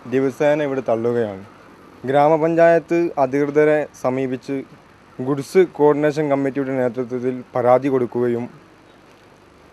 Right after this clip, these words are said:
ഇവിടെ ബോർഡ് സ്ഥാപിക്കാമെന്ന് അവർ ഞങ്ങൾക്ക് ഉറപ്പ് നൽകുകയും ചെയ്തിട്ടുണ്ട്. പക്ഷേ നാളിതുവരെ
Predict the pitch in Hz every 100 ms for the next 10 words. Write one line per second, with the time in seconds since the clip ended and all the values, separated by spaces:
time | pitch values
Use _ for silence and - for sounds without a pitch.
0 | - 139 147 156 135 147 160 - 151 143
1 | 139 147 147 139 139 139 - - - -
2 | 131 135 139 135 131 131 127 120 117 143
3 | 131 120 120 113 104 104 101 95 - _
4 | _ _ _ _ _ _ _ _ _ -
5 | 127 156 147 143 156 165 151 156 151